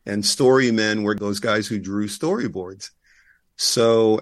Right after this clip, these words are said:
as we were inducted into the world of animation as story men, we were not considered writers, which is really kind of ironic because that's all I've ever done.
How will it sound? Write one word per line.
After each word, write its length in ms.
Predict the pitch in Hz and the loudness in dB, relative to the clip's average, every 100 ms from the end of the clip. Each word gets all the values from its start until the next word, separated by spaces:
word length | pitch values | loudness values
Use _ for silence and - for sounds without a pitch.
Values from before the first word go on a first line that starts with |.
| - | -4
as 220 | 117 101 | -8 -6
we 120 | 123 | -6
were 220 | 135 117 113 | -4 -4 -4
inducted 640 | 107 104 131 139 117 104 | -4 -2 -4 -4 -8 -8
into 200 | 107 107 | -8 -6
the 80 | 101 | -4
world 280 | 110 117 | -2 -2
of 100 | 101 | -4
animation 800 | 104 104 104 113 123 - 98 95 | -4 -4 -6 -6 -8 -8 -10 -10
as 400 | - 104 101 - _ _ | -6 -4 -4 -8 _ _
story 560 | - - 139 160 139 | -10 -2 2 4 2
men, 460 | 107 95 95 95 101 _ _ _ _ _ - | 2 -2 -6 -10 -16 _ _ _ _ _ -4
we 180 | 107 117 | 0 2
were 160 | 117 | 2
not 300 | 117 113 107 | 2 0 -2
considered 720 | - 107 - 131 113 104 101 | -4 -2 -2 0 0 -2 -2
writers, 520 | 98 120 120 87 78 - | -2 -2 -2 -6 -10 -16
which 180 | 104 101 | -12 -6
is 100 | 107 | -2
really 240 | 101 101 | -2 -2
kind 220 | 104 101 | -4 -6
of 100 | 95 | -4
ironic 480 | 95 95 101 95 82 _ | -4 -4 -4 -6 -10 _
because 320 | 98 98 95 - | -12 -8 -6 -6
that's 260 | 92 - | -6 -6
all 300 | - 101 101 | -2 0 2
I've 160 | 95 98 | 2 0
ever 200 | 123 104 | 0 -2
done. 320 | 82 - | -4 -12